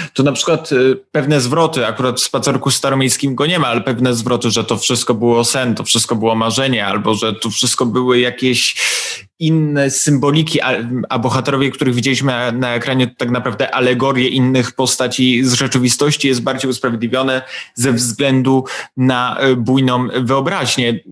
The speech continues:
I jeszcze chciałbym cię zapytać o kontekst miasta w musicalu, bo z, czasem mamy mityczne krainy, jak w Kra-, Czarnoksiężniku z Oz, a czasem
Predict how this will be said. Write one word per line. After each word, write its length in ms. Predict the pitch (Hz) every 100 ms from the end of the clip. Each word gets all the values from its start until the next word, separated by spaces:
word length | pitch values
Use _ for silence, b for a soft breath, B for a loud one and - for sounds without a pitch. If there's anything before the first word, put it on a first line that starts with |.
| -
I 340 | - - 165 175
jeszcze 300 | 185 190 226
chciałbym 260 | 233 233
cię 100 | 226
zapytać 380 | 202 - 214 208 -
o 380 | 185 190 - _ 147 -
kontekst 840 | - 196 196 202 185 - - - B B B B B _ _ -
miasta 920 | 131 143 170 170 - - 107 104 -
w 460 | 131 123 117 123 120
musicalu, 680 | 117 123 117 135 131 110 117
bo 200 | 135 135
z, 220 | 127 -
czasem 340 | - 185 185 165
mamy 240 | 160 160
mityczne 420 | 156 151 160 -
krainy, 380 | 147 143 123 120
jak 220 | 135 120
w 120 | 117 120 113 110 117 120 117
Kra-, 220 | 143 127 131 120
Czarnoksiężniku 1120 | 135 117 120 - 127 113 120 - 123 120 - 127
z 200 | 120 135
Oz, 320 | 160 175 - -
a 80 |
czasem 460 | 135 151 151 160 151